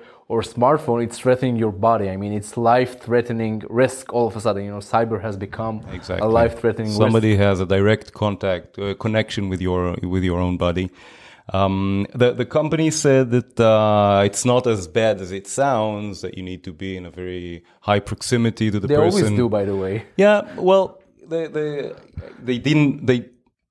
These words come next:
Speaker 2: many times they don't mean to do anything, uh, evil, uh, definitely in this case. Um, and there's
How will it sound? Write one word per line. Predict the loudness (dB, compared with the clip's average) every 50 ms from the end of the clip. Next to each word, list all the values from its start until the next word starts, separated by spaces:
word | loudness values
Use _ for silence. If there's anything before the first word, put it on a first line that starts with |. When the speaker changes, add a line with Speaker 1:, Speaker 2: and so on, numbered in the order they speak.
| _ _ _
Speaker 2:
many | -6 -2 0 2 2 2
times | 2 2 2 2 0
they | 0 0
don't | 0 -2 -2 -2
mean | 0 2 2 2 2 0 -2
to | -4 -6 -6 -6 -6 -6 -8 -8
do | -6 -4 -2 -2
anything, | 0 0 0 2 2 2 4 4 4 4
uh, | 4 4 4 2 2 0 0 0 0 -2 -2 -4 -6 -8 _ _ _ _
evil, | -4 -2 -2 -2 -2 -2 -4 -4 -4 -6 -8 -12 -14 -12 -6
uh, | -4 -2 0 0 0 0 -2 -4 -2
definitely | 0 0 2 2 0 0 2 2
in | 2 4 4
this | 4 2 2 -2 -4
case. | -2 -2 0 0 0 -2 -6 -8 -14 -18 -20 -20 -20 -20 _ _ 0
Um, | 2 2 2 2 2 0 -2 -2 -2 0 0
and | 0 0 0 0 0 0
there's | 0 0 0 -2 -6 -10 -12 -16